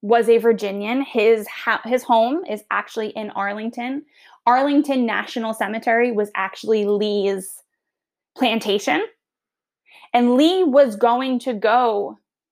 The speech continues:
and fight for the Union. He was actually the Union general. And then when Virginia seceded, Lee said to Lincoln, "I cannot fight against my neighbors, my brothers, my family."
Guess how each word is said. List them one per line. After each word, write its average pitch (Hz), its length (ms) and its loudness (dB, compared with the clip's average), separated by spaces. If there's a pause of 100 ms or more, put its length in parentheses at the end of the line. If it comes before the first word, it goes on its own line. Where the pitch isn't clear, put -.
(360)
and 226 220 -4
fight 233 340 0 (680)
for 240 200 4
the 220 120 -4
Union. 214 460 -8
He 254 180 -6
was 254 200 4
actually 240 460 -4
the 240 80 -2
Union 226 460 -4
general. 208 500 -6 (840)
And 240 180 2
then 240 180 2
when 240 300 0
Virginia 240 560 -2
seceded, 262 840 -6 (320)
Lee 247 320 -2
said 233 600 2
to 226 240 -4
Lincoln, 220 500 -6
"I 220 160 -4
cannot 214 480 -6
fight 202 320 0
against 196 680 -8 (460)
my 220 140 0
neighbors, 202 460 -2
my 208 120 -2
brothers, 202 460 -2
my 190 140 -8
family." 220 580 -6